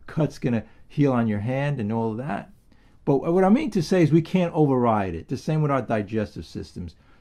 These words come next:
We can't, we cannot override how it's gonna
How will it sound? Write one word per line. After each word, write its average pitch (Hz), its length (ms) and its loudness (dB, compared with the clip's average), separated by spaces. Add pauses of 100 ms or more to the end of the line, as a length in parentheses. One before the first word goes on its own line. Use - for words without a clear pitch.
(100)
We 151 160 6
can't, 139 360 -4
we 127 140 -4
cannot 135 460 -4
override 107 500 -2
how 104 240 -4
it's 101 160 -10
gonna 98 260 -10